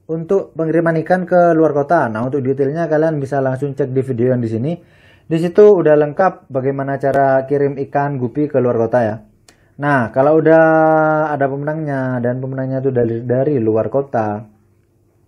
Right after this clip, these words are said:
Kan ini yang dari sini nih akan saya pindah ke tempat karantina. Tempat karantina ini di sini. Nah, di sini tempat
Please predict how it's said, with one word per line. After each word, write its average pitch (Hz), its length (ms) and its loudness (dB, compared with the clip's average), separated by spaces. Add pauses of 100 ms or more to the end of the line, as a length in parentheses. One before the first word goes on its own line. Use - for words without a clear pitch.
(540)
Kan 139 100 0
ini 190 240 2
yang 156 160 4
dari 139 220 0
sini 202 260 -2
nih 160 160 -2
akan 143 320 -4
saya 156 140 -4
pindah 139 500 -4
ke 170 240 2
tempat 156 320 0
karantina. 127 720 0 (800)
Tempat 120 300 -4
karantina 123 640 0
ini 143 400 -2 (1400)
di 127 140 -10
sini. 131 320 -2 (160)
Nah, 110 500 -4
di 123 140 -14
sini 165 240 -2
tempat 165 400 -2